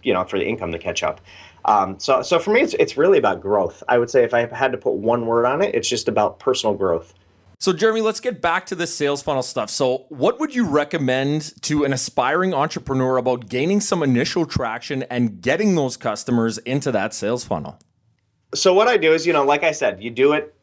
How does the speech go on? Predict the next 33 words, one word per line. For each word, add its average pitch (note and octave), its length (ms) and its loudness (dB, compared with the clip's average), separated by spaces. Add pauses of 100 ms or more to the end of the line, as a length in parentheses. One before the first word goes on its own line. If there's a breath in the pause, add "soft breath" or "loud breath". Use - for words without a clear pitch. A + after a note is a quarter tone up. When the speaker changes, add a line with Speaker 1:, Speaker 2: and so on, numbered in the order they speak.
(120)
Speaker 1:
kind C#3+ 160 2
of, A#2+ 180 0
uh, A2+ 200 4
quick E3+ 280 -2
and D3+ 160 -2
lean, A2+ 300 -2 (140)
right? A#2 340 -2
Get B2 160 4
it, B2+ 160 -4
get C#3 140 2
it C#3+ 80 -2
up B2 160 0
there. A2+ 280 -4
And D3 180 -2
then, D#3 280 2
uh, C3+ 240 2
the, C#3+ 400 -2
the D3 180 -2
way G#3 300 2
that D#4+ 240 0
I C#3+ 380 2
personally D3+ 500 -4
do G2+ 240 0
it F#2+ 200 -2
is, G#2+ 380 2 (320 loud breath)
um, A#2 220 4
I G3 140 4
have C#4 120 2
a A3 40 4
low D3 200 2
tolerance A#2 400 0
for G#2+ 140 -8
risk. - 340 -8